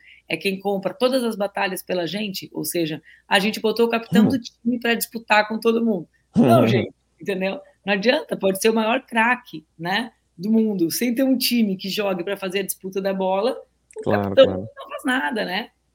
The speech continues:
Speaker 1: Falando
Speaker 2: Sim.
Speaker 1: nisso, vi-, viste o Papa Francisco ontem?
Speaker 2: Não, não, o que aconteceu?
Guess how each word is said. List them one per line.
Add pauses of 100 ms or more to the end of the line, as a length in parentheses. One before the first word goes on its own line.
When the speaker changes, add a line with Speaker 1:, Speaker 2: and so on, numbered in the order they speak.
(160)
Speaker 1:
Falando
Speaker 2:
Sim.
Speaker 1:
nisso, (380)
vi-,
viste
o
Papa
Francisco
ontem? (480)
Speaker 2:
Não,
não,
o
que
aconteceu?